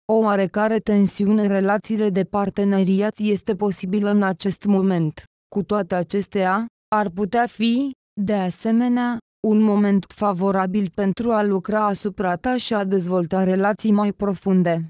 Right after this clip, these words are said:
În general, în două mii douăzeci și patru, Taurul ar trebui să se concentreze pe dorințele și nevoile lui, să caute modalități de a-și dezvolta personalitatea și să încerce să mențină relații armonioase și sănătoase cu cei dragi.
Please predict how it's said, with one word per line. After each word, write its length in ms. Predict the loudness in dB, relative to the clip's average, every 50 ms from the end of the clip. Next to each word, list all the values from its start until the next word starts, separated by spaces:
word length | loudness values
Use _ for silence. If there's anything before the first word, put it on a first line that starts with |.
| _ _ _ _ -2
În 180 | 2 2 2 2
general, 640 | 2 2 2 2 2 0 0 0 0 -2 -2 -4 -8 -12 _ _ _ -2 2
în 220 | 4 4 4 4
două 220 | 2 2 2 2 2
mii 180 | 4 2 2
douăzeci 520 | 2 0 0 0 0 0 -2 -2 -4 -4 -6
și 140 | -4 -4 -4
patru, 560 | -2 -2 -2 -2 -2 -2 -4 -6 -6 -6 -8 -12 _ _ _ -4 -2
Taurul 420 | 0 2 2 2 2 2 2 2 2
ar 200 | 2 0 0 -2
trebui 420 | -2 -2 -2 -2 0 0 -2 -2
să 180 | -2 -2 -4 -6
se 180 | -2 -2 -2 -2
concentreze 800 | 0 2 2 2 2 2 2 2 2 2 2 0 -2 0 0 -2 -2
pe 160 | -2 -2 -4
dorințele 640 | -2 -2 -2 0 0 0 0 0 0 -2 -2 0 -2
și 160 | -2 0 2
nevoile 560 | 2 2 2 2 0 0 0 0 2 2 2 2
lui, 320 | 2 2 2 0 0 -4 -6 _ _ _ -16 -8
să 140 | -4 -4 -4
caute 440 | -2 0 0 0 0 -2 -2 0 0
modalități 800 | 2 2 2 2 0 0 0 0 -2 0 -2 -4 -4 -2 -4 -2
de 100 | 0 0
a-și 260 | 0 0 -2 -2 -2
dezvolta 640 | -2 0 0 0 0 0 0 0 0 0 -2 -2 -2
personalitatea 1080 | -2 -2 -2 -2 -2 -2 0 0 2 2 2 2 0 0 2 0 0 0 0 -2 -2
și 160 | 0 -2 -2
să 120 | -2 -2
încerce 460 | -2 -2 0 0 -2 -2 -2 -2 -4 -4
să 160 | -2 0 0
mențină 560 | 2 2 2 2 0 0 0 2 2 2 2
relații 480 | 2 2 2 2 0 0 -2 -2 0 0
armonioase 760 | 2 2 2 2 4 4 4 4 4 2 2 0 -2 -4 -6
și 180 | -4 -4 -6
sănătoase 680 | -6 -4 -2 0 2 2 0 0 0 -2 -2 -2 -2 -4
cu 160 | -4 -2 -2 -2
cei 260 | -2 0 -2 0 0
dragi. 460 | 0 0 0 0 -2 -2 -4 -8 -12